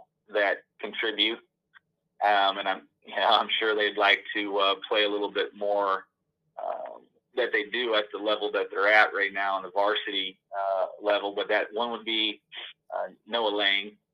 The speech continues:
You know, he's, he's got some height. He's about six six, and he's long, and he moves pretty well for a freshman that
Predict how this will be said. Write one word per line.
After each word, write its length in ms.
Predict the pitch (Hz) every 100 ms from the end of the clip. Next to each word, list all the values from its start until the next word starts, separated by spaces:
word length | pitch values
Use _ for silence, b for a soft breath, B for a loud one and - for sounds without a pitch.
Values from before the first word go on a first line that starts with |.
| _ 98
You 80 | 95
know, 200 | 95 95
he's, 180 | 101 95 - -
he's 160 | 101
got 240 | 101 95 95
some 120 | 90
height. 320 | 101 101 101 -
He's 160 | 95
about 240 | - 95 - -
six 180 | 98 - 104
six, 180 | 101 - -
and 100 | 92
he's 160 | 90 87
long, 440 | 92 98 98 101
and 80 | 95
he 60 | 92
moves 300 | 98 98 - -
pretty 180 | 101
well 360 | 92 98 98 98 -
for 140 | 98
a 40 | 95 -
freshman 440 | 101 101 104 95
that 180 | 95